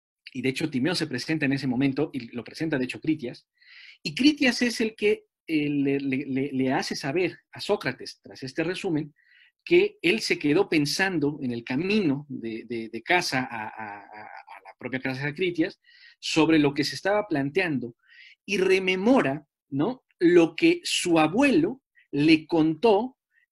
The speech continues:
que a su vez le contó Solón, el gran fundador de Atenas, ¿no?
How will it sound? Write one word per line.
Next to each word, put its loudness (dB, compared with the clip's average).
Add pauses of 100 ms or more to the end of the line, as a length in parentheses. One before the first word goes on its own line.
que 4
a 4
su 2
vez 4
le 2
contó 2
Solón, 2 (260)
el -4
gran 2
fundador 2 (120)
de -10
Atenas, -16
¿no? 0